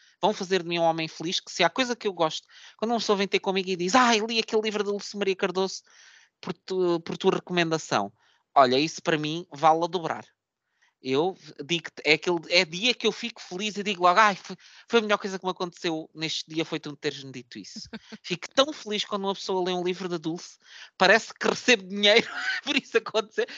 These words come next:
Speaker 1: que não recebo, mas fico tão feliz, tão feliz, tão feliz por, por levar, ah, outras pessoas a conhecer a Dulce, que, que de facto este, ah, é,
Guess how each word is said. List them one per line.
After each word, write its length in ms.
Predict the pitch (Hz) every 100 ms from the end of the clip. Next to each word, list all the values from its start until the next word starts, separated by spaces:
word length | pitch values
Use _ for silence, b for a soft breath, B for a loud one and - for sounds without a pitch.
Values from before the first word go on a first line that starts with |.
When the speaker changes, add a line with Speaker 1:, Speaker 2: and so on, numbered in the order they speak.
| B
Speaker 1:
que 80 | 285
não 180 | 339 403
recebo, 540 | - - 240 269 370 - B B B 320 277 -
mas 260 | 190 220 -
fico 300 | 233 196 -
tão 160 | 262 285
feliz, 400 | - 220 214 -
tão 160 | 214 202
feliz, 280 | 190 190
tão 140 | - 180
feliz 300 | - 175 -
por, 240 | - 170
por 200 | - 170
levar, 440 | 160 156 151 147 - B B B -
ah, 240 | 127 131
outras 340 | 156 151 147 -
pessoas 360 | - 147 135
a 60 | 143
conhecer 480 | - 131 - 135 123
a 20 |
Dulce, 460 | 113 120 139 - - -
que, 760 | 135 131 131 127 123 120 113 -
que 100 | 117
de 120 | 131
facto 500 | - 135 - - -
este, 380 | 160 165 - - - - - B B B B _ 151
ah, 540 | 147 143 139 - - -
é, 120 | -